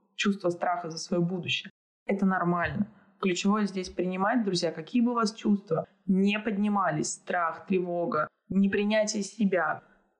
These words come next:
это нормально в данном случае. И тут два способа. Выберите самый экологичный, почему я сказала про тридцать три удовольствия. Написать заранее, что я могу еще для себя сделать,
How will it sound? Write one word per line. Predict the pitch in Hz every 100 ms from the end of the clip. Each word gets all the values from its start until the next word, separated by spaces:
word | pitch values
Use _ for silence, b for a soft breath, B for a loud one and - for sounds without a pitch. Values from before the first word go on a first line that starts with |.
| _ -
это | 226 214
нормально | 208 208 214 202
в | 180
данном | 190 196 180
случае. | 175 262 311 - 220 220 - -
И | 202
тут | 240 233 - -
два | 202 208 202
способа. | - 180 170 - - -
Выберите | - 208 196 175 -
самый | 175 185 185
экологичный, | 175 180 180 202 262 - 202
почему | - 175
я | 185
сказала | 175 233 214
про | -
тридцать | 175 190 190 -
три | 180
удовольствия. | 170 180 175 175 175 - - _ _
Написать | - 196 - 214
заранее, | 196 202 196 170
что | 165 -
я | 196 175
могу | 175 175 196
еще | 175 - 208 185
для | 175
себя | 165 - 175 165
сделать, | 160 190 254 294 -